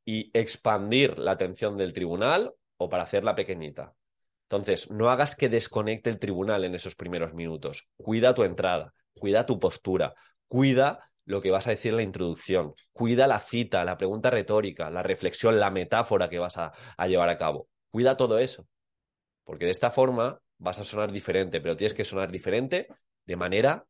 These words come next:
natural, no teatralizado. Esto también lo hablamos en el webinar y, y trabajamos mucho dentro del, del curso todo el tema del miedo escénico y de estar preparado para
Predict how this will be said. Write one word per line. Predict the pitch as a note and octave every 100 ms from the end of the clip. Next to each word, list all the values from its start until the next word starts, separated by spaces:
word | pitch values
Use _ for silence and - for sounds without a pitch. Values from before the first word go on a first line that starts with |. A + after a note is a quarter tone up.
| _
natural, | F2 F2+ F#2 - F2 E2+ F2 D#2 - _
no | F#2+ G2+ G#2+
teatralizado. | A2 F#2+ - F2+ E2+ F2 D2 - _
Esto | - F2
también | F2+ F2+
lo | F2
hablamos | E2+ G2 A2+ - - -
en | F2
el | F2
webinar | D#2 F#2 G#2 A#2 C#3+ -
y, | F#2+ F2+ E2+ D#2+ -
y | F#2
trabajamos | F2+ F2 - F#2 F#2+
mucho | F#2+ F#2+ - A#2+ B2 - -
dentro | F#2 F#2 F#2+
del, | F2+ F2 E2+ D#2+
del | F2 F2+ D#2+
curso | F#2+ - B2 B2
todo | F#2+ F2+
el | D#2+
tema | F#2+ G#2
del | F#2+ E2+
miedo | F#2 F2+
escénico | - G#2 A2 A#2+ - C3+ D#3 C#3+
y | G2+ G#2
de | G#2
estar | G#2+ - G2
preparado | F#2+ F#2+ F#2+ G2+ A#2
para | G#2+ F#2 F2